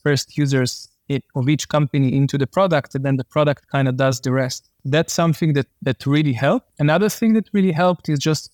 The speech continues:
focusing on the different virality flows. So essentially we had sellers bringing other sellers from their organization. We had sellers bringing new buyers from other organizations. We had buyers bringing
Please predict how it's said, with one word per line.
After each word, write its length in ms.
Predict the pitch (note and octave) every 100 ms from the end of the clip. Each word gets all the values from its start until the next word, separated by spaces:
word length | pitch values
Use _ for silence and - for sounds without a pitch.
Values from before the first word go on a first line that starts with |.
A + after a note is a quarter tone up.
| -
focusing 720 | D#3+ D#3 F#3 - E3+ E3 D#3+
on 300 | - D3 C#3+
the 80 | C#3
different 500 | C3 D#3+ - F3 E3
virality 560 | C#3+ C3+ C#3 G#3+ - C3+
flows. 420 | C#3 B2 A2+ - _ _ _
So 180 | D3 C#3
essentially 540 | C3+ - D#3+ - D#3 D3+
we 120 | D3
had 260 | C#3+ C#3 -
sellers 640 | - E3+ D#3 F3+ - - _ _ _
bringing 360 | - D3+ D#3 D3 -
other 280 | D3+ D#3
sellers 500 | C#3 - D#3+ C#3 B2
from 260 | - - C3
their 160 | C3+ C3
organization. 720 | C3 B2+ A#2 B2 B2 G3 B3+ _ _ _ _
We 80 | C#3+
had 180 | C#3+ D3
sellers 440 | - F3+ E3+ C3+
bringing 420 | C3 D3 D3+ C#3 C#3
new 160 | C#3
buyers 560 | B2 B2+ C#3 G#3 B3+ - _ _ _ _ _ _ _ _
from 200 | - C#3
other 260 | D3+ F3 C#3+
organizations. 840 | C3 C3 B2 B2 - F3+ A3 - _ _ _ -
We 80 | C#3
had 280 | D3+ D3+ B2+
buyers 520 | D3 F3+ D#3+ C3 B2
bringing 560 | B2+ C#3+ D#3 C#3+ C3+